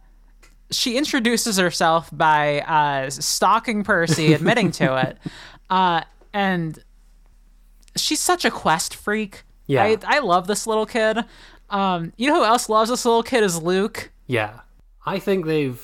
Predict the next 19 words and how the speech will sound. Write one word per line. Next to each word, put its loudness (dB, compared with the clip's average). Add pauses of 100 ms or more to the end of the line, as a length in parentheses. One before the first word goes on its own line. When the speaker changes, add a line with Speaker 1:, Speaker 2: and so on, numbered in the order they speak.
Speaker 2:
they -4
have, -6 (160)
I -4
think, -10
very -4
deftly -6
reframed -6
their -4
relationship -10
right -6
off -10
the -14
bat -4
here. -2 (1120)
Speaker 1:
Yes. 0
Speaker 2:
'Cause 2
I, -2
I, -2 (100)
Luke, -2